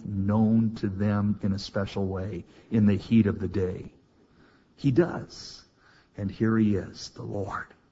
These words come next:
two angels. Abraham runs out. I like that. Not only when the Lord appeared in the heat of the day, but what Abraham did. He ran out.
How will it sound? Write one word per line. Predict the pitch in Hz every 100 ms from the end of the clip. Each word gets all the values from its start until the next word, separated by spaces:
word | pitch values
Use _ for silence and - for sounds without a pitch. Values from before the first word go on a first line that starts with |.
| _
two | - 117 104
angels. | 104 101 - - -
Abraham | 117 139 117 101 98 98 - _ _
runs | 110 117 120 113 110
out. | 107 92 - - - _ _ _ _
I | 170
like | 185 185
that. | - 90 - - _ _ _ _ _ _ _ _ _ _
Not | 160
only | 185 147
when | 117 110 147 185 107 101 104
the | 110
Lord | 110 110 104
appeared | - 104 98 117
in | 110
the | 104
heat | 127 117
of |
the | 113
day, | 110 110
but | 107 110 - - _ _ -
what | 113 170 - -
Abraham | 139 147 135 131 135 127
did. | 113 175 - - - _ _ _ _
He | -
ran | 104 95 110 135 131
out. | 131 120 95 - -